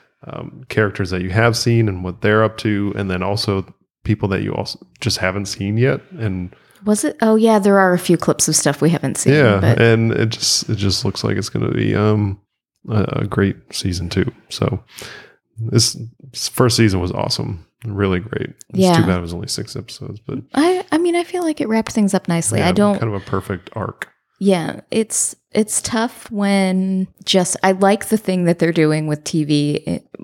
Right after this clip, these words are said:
Speaker 2: now where they tell a story and they don't feel like they need to, um,
Speaker 1: Yeah.
Speaker 2: run it out for twenty-two
Speaker 1: Filler.
Speaker 2: Yeah,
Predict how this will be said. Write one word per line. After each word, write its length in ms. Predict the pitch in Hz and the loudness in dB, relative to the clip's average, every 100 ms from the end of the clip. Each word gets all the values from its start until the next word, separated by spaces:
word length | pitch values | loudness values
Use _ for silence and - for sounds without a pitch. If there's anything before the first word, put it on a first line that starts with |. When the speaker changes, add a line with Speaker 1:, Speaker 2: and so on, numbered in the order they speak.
| - 175 | -8 0
Speaker 2:
now 420 | 170 151 143 131 | 2 2 0 -4
where 600 | 127 139 - 131 - - _ | -4 -2 0 -2 -2 -10 _
they 140 | - 175 | 0 0
tell 240 | 170 151 | -2 -2
a 60 | 147 | -2
story 560 | - 147 147 156 151 | -2 -2 0 0 0
and 100 | 147 | 0
they 80 | 143 | 0
don't 320 | 147 147 - - - | 0 -2 -4 -10 -20
feel 260 | - 160 | -6 -4
like 220 | 156 139 - | 0 -2 -2
they 140 | 156 | -2
need 300 | 151 143 139 | -2 -4 -4
to, 460 | - 156 147 143 - _ - _ _ _ _ _ | 0 2 2 2 -2 _ -20 _ _ _ _ _
um, 420 | 170 170 160 110 107 90 | -4 -2 -2 -4 -10 -10
Speaker 1:
Yeah. 200 | 87 82 87 _ | -10 -10 -14 _
Speaker 2:
run 320 | 170 170 156 | -2 2 4
it 100 | 147 | 2
out 160 | 135 139 | 0 -2
for 140 | 160 | -6
twenty-two 600 | - 151 - 143 - 143 | -6 -4 -4 -4 -4 -4
Speaker 1:
Filler. 500 | - - 87 87 82 - - | -8 -6 -6 -4 -10 -14 -4
Speaker 2:
Yeah, 380 | 175 165 - | 0 2 0